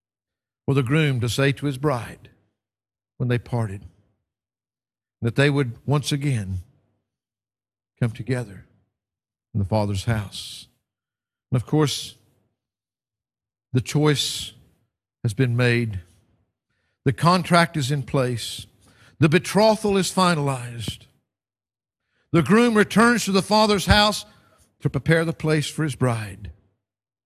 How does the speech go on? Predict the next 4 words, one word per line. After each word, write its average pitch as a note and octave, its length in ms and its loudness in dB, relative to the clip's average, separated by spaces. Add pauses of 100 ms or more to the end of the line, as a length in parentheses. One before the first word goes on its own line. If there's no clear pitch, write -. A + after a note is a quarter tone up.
(1800)
The B2 60 -4
choosing, D#3 540 -2 (840)
the - 60 -20
covenant, B2+ 580 -4